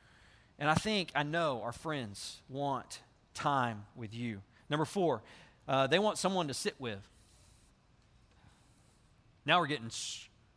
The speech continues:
really practical, really practical. They want someone to sit with. Here's the other thing about our friends. They want someone to talk to and to tell them the truth.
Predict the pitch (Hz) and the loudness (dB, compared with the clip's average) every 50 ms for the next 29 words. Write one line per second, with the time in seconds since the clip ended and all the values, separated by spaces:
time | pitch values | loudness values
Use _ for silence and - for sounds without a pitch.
0 | _ - - 127 131 139 151 196 208 175 156 123 - 165 143 117 - - - - | _ -18 -14 -10 -6 0 4 6 6 6 6 4 2 2 2 2 2 -4 -10 -12
1 | 101 92 92 _ - - - - - - - - - - - - 127 127 135 156 | -12 -12 -14 _ -20 -20 -20 -20 -20 -20 -20 -20 -20 -20 -18 -12 -10 -4 2 6
2 | 185 185 165 151 - 151 123 113 - - 101 87 - - - - 143 156 170 180 | 6 6 6 4 2 2 0 0 -2 -8 -16 -16 -16 -14 -4 0 2 4 4 4
3 | 165 - - - 185 175 170 170 170 - 160 156 - - - - - - 127 - | 2 2 0 0 0 0 0 2 2 2 0 -2 -6 -12 -20 -14 -8 -8 -6 -4
4 | - - 170 143 147 139 123 113 110 110 - - - - - - - _ - - | -2 -2 -2 -2 -2 -4 -4 -4 -4 -6 -8 -16 -20 -20 -20 -20 -20 _ -6 0
5 | 160 165 143 139 156 165 175 175 135 160 139 131 123 127 123 120 113 - - 123 | 0 0 2 4 4 6 6 4 2 -2 -4 -4 0 0 0 0 0 -2 -4 -6
6 | 113 113 113 110 - - - - - 131 139 139 156 190 196 - 135 - 160 156 | -6 -6 -6 -8 -12 -16 -16 -8 -2 -2 0 2 2 2 2 0 -2 -4 -2 -2
7 | 156 147 139 131 - - 110 - - - - 160 - - - - - 208 202 208 | -2 -2 -4 -4 -6 -8 -12 -12 -6 0 2 2 2 2 -2 -8 -6 -4 -4 -4
8 | 214 196 - - - - - 127 120 - 120 - - - - 139 139 151 147 156 | -6 -8 -10 -18 -20 -18 -14 -12 -10 -10 -10 -12 -6 -2 2 2 2 2 0 -2
9 | 156 156 156 156 - - - - 127 - - - - 113 95 - - - - | -4 -4 -6 -10 -14 -18 -20 -18 -16 -12 -10 -8 -8 -8 -8 -10 -14 -20 -20